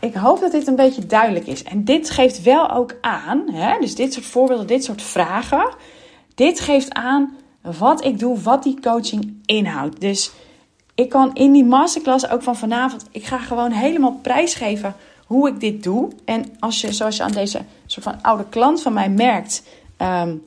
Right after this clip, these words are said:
heb ik ook al best veel weggegeven in mindset mails en in podcasts. Ik ga er vanavond nog iets dieper op in. Maar zij weet dus in grote lijnen, dat, dat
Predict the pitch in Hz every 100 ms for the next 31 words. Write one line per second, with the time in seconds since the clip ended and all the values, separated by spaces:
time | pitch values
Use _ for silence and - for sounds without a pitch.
0 | _ - 254 294 269 240 240 262 269 214
1 | 262 254 233 214 214 - 240 233 - -
2 | _ _ 196 247 247 220 208 196 202 202
3 | - 247 269 269 233 - 185 180 185 -
4 | - - - - 208 208 220 233 233 208
5 | - 170 - 214 254 262 277 269 269 349
6 | - - - - _ _ - - 208 208
7 | 214 - _ _ _ _ _ _ _ _
8 | _ _ _ _ _ _ _ _ - -
9 | 269 330 226 277 311 240 196 302 - -
10 | 226 285 311 208 160 143 247 262 - -
11 | 165 160